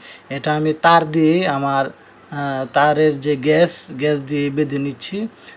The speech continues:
তো এইভাবে আপনারা বেঁধে নেবেন ফ্যানটা। তো এই ফ্যানটা বেঁধে, এ-, এমনভাবে বেঁধে দিবেন যাতে প্লাস্টিকের সাথে মজবুতভাবে,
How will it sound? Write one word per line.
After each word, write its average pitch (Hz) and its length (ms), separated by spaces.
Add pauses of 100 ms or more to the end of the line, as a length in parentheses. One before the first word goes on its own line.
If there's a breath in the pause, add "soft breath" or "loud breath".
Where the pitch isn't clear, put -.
(140)
তো 160 80
এইভাবে 156 320
আপনারা 151 380
বেঁধে 143 280
নেবেন 156 440
ফ্যানটা। 139 560 (480 loud breath)
তো 143 240
এই 151 180
ফ্যানটা 160 600 (260)
বেঁধে, 151 580 (680 loud breath)
এ-, 165 200
এমনভাবে 170 500
বেঁধে 160 300
দিবেন 156 380
যাতে 156 320
প্লাস্টিকের 147 520
সাথে 170 440 (120)
মজবুতভাবে, 143 880